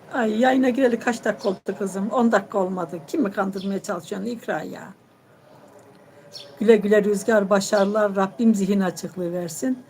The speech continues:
Su gibi gitsin. Teşekkür ederim Ali Elif Tiya kanka. Merhaba. Ebrar Doysak. Çok teşekkür ederim. Ebrar, videoya yorum yaptıysan yavrum, ben sana döner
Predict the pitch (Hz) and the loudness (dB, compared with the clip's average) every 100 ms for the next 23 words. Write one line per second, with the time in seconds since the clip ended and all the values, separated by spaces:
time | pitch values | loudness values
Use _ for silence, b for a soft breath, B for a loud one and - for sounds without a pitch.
0 | B - - 294 226 180 170 175 - 170 | B -16 -4 0 2 0 0 -6 -6 -6
1 | 156 - - - - - - - - - | -6 -8 -20 -20 -20 -20 -20 -20 -20 -20
2 | - - - - - - - - - - | -20 -20 -20 -20 -20 -20 -20 -20 -20 -20
3 | - - - - B - - 190 202 - | -20 -20 -20 -20 B -8 -4 -2 -2 -2
4 | 190 175 185 185 214 196 185 175 180 - | -2 0 0 -2 -2 -4 -2 -4 -6 -6
5 | 202 185 170 - 190 185 175 143 196 170 | -2 -2 -2 -4 -6 -4 -6 -4 -6 -6
6 | 170 165 175 190 226 196 208 196 196 185 | -8 -8 -8 -6 -4 0 0 -2 -4 -4
7 | 180 185 185 190 196 - - 196 196 196 | -4 -6 -4 -6 -8 -16 -10 -10 -4 -4
8 | 196 202 208 208 214 226 226 B B B | -4 -6 -2 -2 0 -2 -4 B B B
9 | B 269 254 262 240 233 233 269 262 254 | B 0 2 4 4 2 2 4 6 6
10 | 262 254 240 285 277 233 196 226 214 208 | 4 4 2 2 -2 -6 -4 -4 -2 -2
11 | 214 269 277 240 240 226 220 214 226 247 | -2 -4 -4 2 2 2 -2 -2 0 0